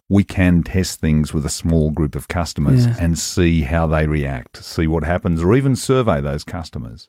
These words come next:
Speaker 2: Then there's a lot in that. We're gonna, we'll dig through this as we go. You brought James Peake on for, as a U X designer, so co-, user experience is kinda crucial to you, user feedback. So that's obviously a key part of decision making for you guys.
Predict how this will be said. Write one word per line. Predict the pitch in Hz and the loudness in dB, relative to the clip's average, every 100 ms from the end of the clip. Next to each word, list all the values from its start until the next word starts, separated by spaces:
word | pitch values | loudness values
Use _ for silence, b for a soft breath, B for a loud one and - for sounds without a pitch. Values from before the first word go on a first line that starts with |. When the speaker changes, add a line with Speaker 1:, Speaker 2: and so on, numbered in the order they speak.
| - | -14
Speaker 2:
Then | 220 220 | 0 4
there's | 208 208 | 4 4
a | |
lot | 240 220 | 6 6
in | 175 160 | 6 6
that. | 143 151 | 4 4
We're | 170 | 4
gonna, | 175 156 - - | 4 2 -2 -6
we'll | 170 165 | -2 -2
dig | 156 185 160 | 0 -2 -2
through | - 147 | -2 0
this | 139 - | 0 -2
as | 160 | -2
we | 139 147 | -2 0
go. | 151 147 143 139 - | 2 2 2 -2 -4
You | 151 | -6
brought | 143 170 170 - | 0 4 4 4
James | - 135 135 - | 0 2 2 0
Peake | 147 147 139 | 0 0 0
on | 127 | -2
for, | - | -2
as | 151 127 | 0 2
a | |
U | 135 135 | 2 2
X | 131 - | 0 -2
designer, | 147 135 135 127 | 0 0 0 -2
so | 123 135 | -2 -4
co-, | 131 - | -4 -6
user | 190 202 202 202 185 180 156 160 | -6 -6 -6 -2 4 4 6 2
experience | - - 143 143 147 | 0 -2 0 0 -2
is | - | -4
kinda | 143 139 | -4 -4
crucial | - 151 - 143 | -2 -2 -2 -2
to | |
you, | 143 | -2
user | 143 147 151 139 | 0 2 2 2
feedback. | - - 147 143 147 147 - - B B B B B B B - | 0 0 2 2 0 0 -4 -14 B B B B B B B -2
So | 170 | 0
that's | 160 180 170 | 4 2 4
obviously | 160 151 151 | 2 4 2
a | 147 | 0
key | 147 147 | 0 0
part | 147 | 0
of | 143 | 0
decision | 139 147 143 | 0 0 2
making | 147 135 135 | 2 2 0
for | 139 | 0
you | 139 | 2
guys. | 143 151 175 - | 2 0 -4 -14